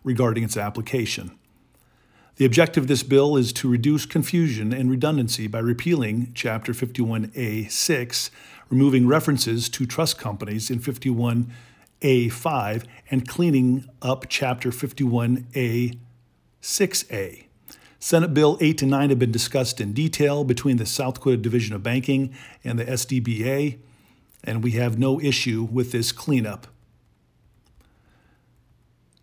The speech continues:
Senate Bill fifty-five. This bill is an act to authorize certain innovative insurance products and services through insurance innovation waivers. The S D B A was initially following this legislation on behalf of the S D B I S.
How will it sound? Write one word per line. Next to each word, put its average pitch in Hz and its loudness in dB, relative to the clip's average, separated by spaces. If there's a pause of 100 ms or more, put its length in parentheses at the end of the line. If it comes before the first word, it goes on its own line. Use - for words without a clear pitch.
(1300)
Senate 175 2
Bill 160 6
fifty-five. 113 0
This 156 4
bill 220 0
is 160 2
an 151 2
act 143 0
to 139 -2
authorize 120 0
certain 180 0
innovative 147 4
insurance 165 0
products 107 -4
and 123 0
services 131 0
through 131 -2
insurance 135 2
innovation 123 0
waivers. 113 0 (720)
The 120 2
S 120 2
D 127 0
B 117 2
A 120 4
was 113 0
initially 147 2
following 160 0
this 117 -2
legislation 110 -2
on 113 -2
behalf 147 -4
of 120 -6
the 120 -6
S 131 -2
D 135 -4
B 117 0
I 104 -4
S. 131 0